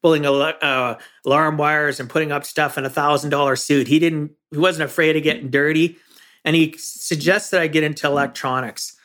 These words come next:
So I went to a technical college here called nate, got my electronics engineering, uh, diploma. And he believed in me. He stayed in contact with me.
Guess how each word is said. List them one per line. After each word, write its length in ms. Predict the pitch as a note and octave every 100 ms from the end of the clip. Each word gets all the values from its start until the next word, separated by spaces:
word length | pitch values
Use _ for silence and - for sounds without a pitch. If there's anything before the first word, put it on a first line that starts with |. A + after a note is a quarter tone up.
| _ _ - _ -
So 120 | C#3+
I 40 |
went 160 | D3 D3+
to 60 | D#3
a 60 |
technical 480 | C#3+ D#3 D#3 D#3 D3
college 420 | - D3 D3 C#3
here 260 | D#3+ D3+ D3
called 320 | - C#3 C3+
nate, 360 | C#3+ D#3 D#3+ -
got 180 | C#3+
my 80 | C#3+
electronics 560 | C3+ C#3+ - D3 C#3+ C#3
engineering, 680 | D3 C3 C#3 C#3+ D#3 D#3+ D3+ _ - - - -
uh, 160 | D3+
diploma. 760 | C#3+ C#3+ - D#3+ E3 E3 E3 - _ _
And 100 | D3
he 160 | E3+ A#3+
believed 460 | F#3+ E3+ F3 E3
in 100 | D#3
me. 160 | C3 A2
He 180 | D3+ D#3+
stayed 300 | - F3+ F3
in 120 | E3
contact 680 | - E3 E3 - E3+ D#3 -
with 260 | E3 D#3+
me. 300 | E3+ E3 D#3+